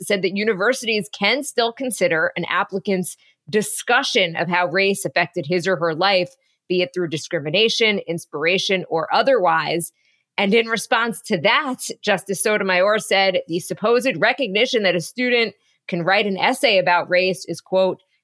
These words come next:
nothing but an attempt to put lipstick on a pig." So clearly, Moshe, this was getting personal and contentious even between the justices.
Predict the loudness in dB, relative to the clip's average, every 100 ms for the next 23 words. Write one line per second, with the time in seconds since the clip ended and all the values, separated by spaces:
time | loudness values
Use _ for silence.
0 | _ 0 0 2 0 0 2 2 2 0
1 | 0 -2 -2 -4 -6 -6 -4 -4 0 -2
2 | -2 -2 -2 0 0 0 -2 -2 2 2
3 | 2 -4 -16 _ _ -2 -2 2 2 4
4 | 4 4 2 0 -2 -4 0 2 2 -4
5 | -2 -2 0 0 0 0 -4 -4 -2 0
6 | 0 0 -2 -2 -4 -2 0 0 0 -4
7 | -2 -2 -2 0 0 0 -6 -2 0 0